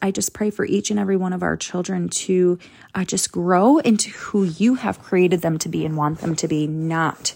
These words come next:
who we want them to be, God. We know that you've created each and every one of our children unique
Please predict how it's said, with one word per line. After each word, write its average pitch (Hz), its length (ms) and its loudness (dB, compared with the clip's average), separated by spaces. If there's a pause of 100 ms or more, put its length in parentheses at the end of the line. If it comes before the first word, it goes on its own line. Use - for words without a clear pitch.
(120)
who - 300 0
we 160 420 2 (380)
want 147 300 -2
them 151 160 -4
to - 160 -4
be, 151 160 0
God. 147 340 -2 (300)
We 180 100 2
know 165 160 4
that - 120 0
you've 156 200 -2
created 151 480 -2
each 202 300 -4
and 180 100 -4
every 170 240 -2
one 160 140 -2
of 151 80 -2
our 147 100 2
children 190 440 2
unique 165 640 0